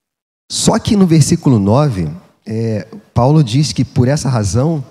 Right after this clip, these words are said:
ele, por saber que a igreja era assim, ele passou a orar mais pela igreja, passou a se dedicar mais em oração por ela, pedindo pra que isso se mantenha, pra que isso não se perca. Irmãos, é necessário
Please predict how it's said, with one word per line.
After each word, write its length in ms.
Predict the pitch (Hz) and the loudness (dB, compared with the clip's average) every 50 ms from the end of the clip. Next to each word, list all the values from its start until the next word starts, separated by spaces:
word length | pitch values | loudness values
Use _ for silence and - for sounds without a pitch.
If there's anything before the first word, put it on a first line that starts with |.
| _ _ _ - _ _ | _ _ _ -20 _ _
ele, 380 | - 123 127 131 135 135 131 120 | -6 -4 -2 -2 -2 -4 -4 -6
por 200 | - - 127 120 | -6 -8 -6 -4
saber 460 | - 151 123 113 107 123 180 208 185 | -4 -4 -4 -4 -4 -6 -6 -4 -4
que 80 | - 165 | -4 -6
a 40 | |
igreja 340 | 147 123 131 135 139 131 131 | -4 -4 -4 -4 -4 -4 -6
era 100 | 120 104 | -6 -6
assim, 400 | 95 107 - - 139 160 180 147 - - _ _ _ _ - | -8 -8 -8 -6 -6 -4 -6 -8 -10 -14 _ _ _ _ -8
ele 180 | 135 139 156 | -6 -6 -6
passou 460 | 156 - - 139 127 - - 156 160 | -6 -6 -6 -6 -6 -6 -4 -4 -4
a 180 | 165 156 - - - | -4 -6 -8 -8 -4
orar 440 | 165 190 202 156 165 190 202 190 165 | 0 2 4 4 4 2 2 2 0
mais 340 | 151 147 160 180 208 - - | 0 0 0 -2 -2 -4 -2
pela 220 | - 151 135 113 | 0 0 0 0
igreja, 520 | 104 95 98 104 101 98 90 82 82 76 - - _ _ _ _ _ _ | -2 -4 -2 -2 -2 -4 -4 -6 -8 -10 -12 -16 _ _ _ _ _ _
passou 500 | - 110 101 - - - 156 156 151 147 | -6 -4 -4 -4 -2 0 0 2 2 0
a 40 | 143 | 0
se 140 | - - | -2 -4
dedicar 520 | 143 135 147 139 131 - - 143 147 156 156 | -4 -4 -4 -4 -6 -6 -6 -6 -4 -4 -4
mais 200 | 151 147 139 135 | -4 -4 -4 -4
em 60 | 131 | -2
oração 420 | 131 123 120 110 98 - 127 120 | -2 -2 -2 -4 -4 -4 -4 -6
por 180 | 127 - 113 107 | -4 -2 -2 -2
ela, 200 | 117 123 131 139 | -2 -2 -4 -4
pedindo 420 | 139 - 135 117 104 - 262 151 | -2 -2 -2 -2 0 -2 -4 -4
pra 200 | 139 - 151 156 | -2 0 0 0
que 240 | 156 - - 156 160 - - - - - - | 0 -2 -4 -4 -4 -4 -8 -14 -16 -8 -6
isso 180 | 165 - - | -4 -2 -2
se 180 | 147 - - 175 | -2 0 0 2
mantenha, 520 | 170 170 165 143 123 - 135 139 147 139 | 2 2 2 2 0 0 0 0 0 0
pra 160 | 131 - - - | 0 0 -2 -2
que 140 | - - | -2 -4
isso 160 | 143 - - 127 | -6 -4 -4 -4
não 180 | 131 131 139 | -2 -2 -4
se 160 | 135 - - | -2 -4 -4
perca. 580 | 139 - - - 123 120 95 85 - - 90 73 - - _ _ _ - - - - - | -6 -4 -2 0 0 2 0 -2 -4 -6 -6 -6 -8 -12 _ _ _ -20 -20 -20 -6 -2
Irmãos, 340 | 117 104 123 156 165 135 123 | 0 2 4 4 6 6 4
é 60 | 135 | 4
necessário 680 | 143 151 - 131 123 113 - - 123 131 143 131 110 90 | 4 2 0 0 -2 -2 -2 -2 -2 -2 -2 -2 -4 -6